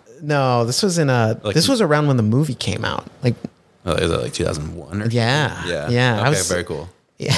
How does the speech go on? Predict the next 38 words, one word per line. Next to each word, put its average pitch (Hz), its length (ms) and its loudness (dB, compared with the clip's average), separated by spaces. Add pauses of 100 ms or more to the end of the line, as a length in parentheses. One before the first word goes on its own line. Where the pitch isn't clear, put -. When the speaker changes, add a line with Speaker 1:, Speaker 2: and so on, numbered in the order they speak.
(100)
Speaker 1:
<laughs> - 100 -10
I - 120 -2
was 151 200 0
one 135 140 0
of - 160 -4
the, 135 320 -2 (160)
I 127 60 -2
think - 280 -4
I - 60 0 (100)
was 190 160 -2
one 143 140 2
of 170 100 0
the 147 80 0
pigs 147 400 0
or 131 80 -2
something. - 540 -2
<laughs> - 560 -2
I 135 140 2
don't 135 120 2
even 123 200 2
know. 117 360 4 (260)
<laughs> 147 40 0 (260)
It 143 220 4
was, - 200 -4 (200)
it - 40 2
was 156 120 4
like 180 100 2
a 151 60 6
community 143 500 4
theater. 131 240 2
They're 110 100 4
like, 110 160 4
"We're 120 60 4
doing 120 240 0
Shrek." - 560 0 (220)
Speaker 2:
That's 110 200 0
sick. - 480 0 (100)
Speaker 1:
Yeah, 120 440 2